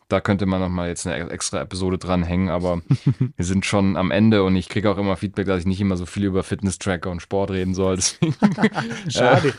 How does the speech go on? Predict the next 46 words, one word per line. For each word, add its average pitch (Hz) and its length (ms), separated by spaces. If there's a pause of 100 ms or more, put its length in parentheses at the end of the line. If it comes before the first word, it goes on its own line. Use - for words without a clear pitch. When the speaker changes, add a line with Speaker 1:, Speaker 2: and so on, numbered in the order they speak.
(120)
Speaker 1:
äh, 170 240
ja, 113 120
deswegen 135 220
mache 139 120
ich's 147 80
immer 135 140
am 117 100
Ende, 127 240
damit 113 200
die 107 60
Leute 113 240
dann 104 160
vorspulen 107 560
können, 104 240
falls 107 220
sie's, 127 280
<laughs> 151 40
falls - 260
Speaker 2:
Alles 135 160
Speaker 1:
der - 160
Teil 143 100
Speaker 2:
klar. - 140
Speaker 1:
kommt. 190 540
Speaker 2:
Perfekt. 117 380 (200)
Speaker 1:
<laughs> 165 220
Machen 120 160
wir 120 80
mal 110 100
eine 98 140
Special, 101 420
äh, 95 400
Episode 90 400
irgendwann 90 400
mit 87 140
allen 92 220
Leuten, 92 340
die 90 120
da 87 220
in 87 80
dem, 87 400
in 98 80
dem 92 140
Genre 92 340
sind. 90 260 (100)
Speaker 2:
Das - 180
wär 127 100